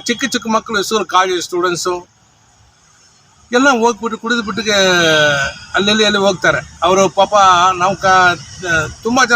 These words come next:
ನೋಡ್ತಾ ಇದೀವಿ ಯಂಗ್ಸ್ಟರ್ಗಳು. ಯಾಕಂದ್ರೆ ಈ ನಾಡು ಡೆವಲಪ್ಮೆಂಟ್ ಆಗ್ಬೇಕು, ಈ ಸ್ಟೇಟ್ ಡೆವಲಪ್ಮೆಂಟ್ ಆಗ್ಬೇಕು, ಯಂಗ್ಸ್ಟರ್ ಕೈಯಲ್ಲಿ ಇರುತ್ತೆ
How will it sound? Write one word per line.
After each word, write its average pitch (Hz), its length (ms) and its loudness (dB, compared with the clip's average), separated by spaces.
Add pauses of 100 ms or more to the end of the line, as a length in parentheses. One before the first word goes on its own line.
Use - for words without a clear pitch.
ನೋಡ್ತಾ 208 320 0
ಇದೀವಿ 156 340 -6
ಯಂಗ್ಸ್ಟರ್ಗಳು. 214 480 -2 (720)
ಯಾಕಂದ್ರೆ 240 460 2
ಈ 233 220 0
ನಾಡು 254 260 4
ಡೆವಲಪ್ಮೆಂಟ್ 240 500 2
ಆಗ್ಬೇಕು, - 680 -4
ಈ 190 40 -8
ಸ್ಟೇಟ್ 254 320 -2
ಡೆವಲಪ್ಮೆಂಟ್ 226 420 0
ಆಗ್ಬೇಕು, 165 340 -4
ಯಂಗ್ಸ್ಟರ್ 185 300 -4
ಕೈಯಲ್ಲಿ 233 300 2
ಇರುತ್ತೆ 214 280 -4